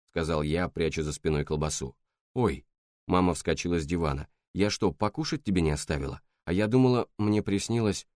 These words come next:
Она с ужасом посмотрела на меня. «Что тебе приснилось? Что?» «Так, ничего,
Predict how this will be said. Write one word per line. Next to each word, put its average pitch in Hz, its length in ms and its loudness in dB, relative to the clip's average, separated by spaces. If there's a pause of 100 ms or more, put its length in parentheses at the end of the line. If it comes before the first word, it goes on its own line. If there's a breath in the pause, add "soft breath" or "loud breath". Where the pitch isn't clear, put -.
(340)
Она 90 320 4
с - 120 -6
ужасом 92 360 -2
посмотрела 95 520 0
на 76 60 0
меня. 71 300 -6
«Что - 240 -4
тебе 73 240 -2
приснилось? - 580 -4
Что?» 107 320 0 (760)
«Так, 165 360 -4 (360)
ничего, 110 640 0